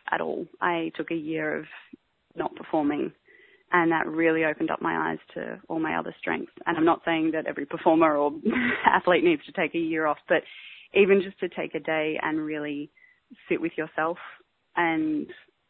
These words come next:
imagine your life as it is now, and, but also imagine your life without that and see if that's still really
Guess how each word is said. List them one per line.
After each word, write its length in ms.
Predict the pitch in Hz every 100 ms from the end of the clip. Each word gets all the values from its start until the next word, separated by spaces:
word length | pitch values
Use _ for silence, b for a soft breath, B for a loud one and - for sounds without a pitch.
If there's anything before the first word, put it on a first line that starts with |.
| _ _ _ _ _
imagine 720 | 180 175 156 - 151 147 - - _ b b b _ _ _ _ _ _ _ _ -
your 160 | 185 165
life 320 | 160 151 151 - - - _ -
as 120 | 170
it 80 | 160
is 140 | 151 151
now, 440 | 165 147 71 170 - _ _ _ _ _ _ _ _ -
and, 500 | 180 165 165 165 - -
but 140 | 180 165
also 240 | 160 -
imagine 380 | 160 156 151 165
your 120 | 156
life 280 | 160 - - - - - - _ 170
without 500 | 170 165 165 151 -
that 180 | 160 151
and 160 | 170 160
see 80 | 160
if 120 | 151 -
that's 160 | 165 - -
still 320 | 165 151 147
really 680 | 160 156 165 160 156 147 147